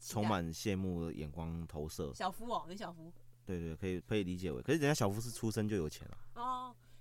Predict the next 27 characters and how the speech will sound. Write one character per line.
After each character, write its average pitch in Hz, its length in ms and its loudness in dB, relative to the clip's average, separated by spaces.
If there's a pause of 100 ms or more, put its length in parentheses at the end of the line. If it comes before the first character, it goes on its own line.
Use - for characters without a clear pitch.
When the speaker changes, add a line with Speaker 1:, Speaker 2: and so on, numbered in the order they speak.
Speaker 2:
所 311 140 -8
以 - 20 -2
你 339 140 -2
想 214 160 0
要 233 180 0
做 277 160 -4
到 247 140 2
就 240 100 -4
是 240 160 -8
可 240 160 -8
以 226 100 -4
有 185 120 -2
人 165 100 -6
炫 202 220 -6
耀 185 180 0
你 165 180 -8
的， 156 340 -8 (160)
比 - 80 -14
方 233 100 0
说 262 120 -2
雷 247 120 0
雨 262 80 -6
开 262 140 -2
了 240 100 0
一 262 60 -6
台 214 180 -4
好， - 100 -10